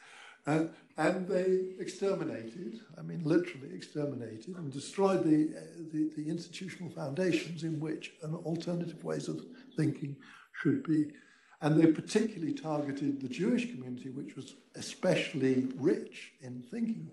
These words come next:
about these questions. And very, very few such people survived. Hirschman was really one of the very few. Another would be Hannah Arendt, and we can talk about a few others,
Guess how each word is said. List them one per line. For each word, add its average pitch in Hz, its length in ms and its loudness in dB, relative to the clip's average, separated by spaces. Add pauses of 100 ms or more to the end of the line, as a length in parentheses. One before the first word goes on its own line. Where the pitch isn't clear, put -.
about 127 420 -12 (220)
these 123 200 0
questions. - 720 -12 (640)
And 175 240 8
very, 196 300 12
very 190 260 6
few 165 480 0 (160)
such - 380 -12
people 139 420 -6
survived. 175 540 -6 (200)
Hirschman 175 480 2
was 151 200 4
really 156 440 4 (220)
one 147 220 2
of 131 120 -2
the 143 80 -2
very 139 280 0
few. - 520 0 (520)
Another 151 560 2 (240)
would 139 180 -8
be 143 300 -2 (100)
Hannah 135 300 -2
Arendt, 135 380 2
and 135 120 0
we 139 80 0
can 135 240 -2 (160)
talk 151 220 -8
about 151 260 -8
a 160 80 -4
few 170 300 6
others, 185 340 -4